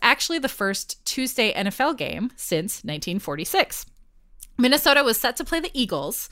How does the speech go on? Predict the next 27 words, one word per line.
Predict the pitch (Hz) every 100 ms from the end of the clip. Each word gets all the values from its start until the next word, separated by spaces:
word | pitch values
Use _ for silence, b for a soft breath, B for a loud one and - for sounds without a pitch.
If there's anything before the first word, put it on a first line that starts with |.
| B B B
on | 214
December | 202 190 220 240
twenty-sixth, | - 370 381 - 185 - - - _
twenty | - 208 196 277
ten, | - 175 139 151 262 B B B B
when | 214
a |
blizzard | 202 208 269 339 320 277 247
hit | 247 214 -
Philadelphia. | - 180 180 165 - 135 - - -
So | 196
the | 190
game | 190 214 240
was | 277 233
moved | 185 185 202 -
to | -
Tuesday, | 180 - 330 - 139 147 220 - -
December | - 147 156
twenty-eighth. | - 175 - 349 - - - b b b -
And | 311 320 370 440 -
would | 208 302 392 330
you | 269 294
believe | 302 220 180
it, | 240 -
the | 254
Vikings | 165 160 233 220
won, | 415 311 214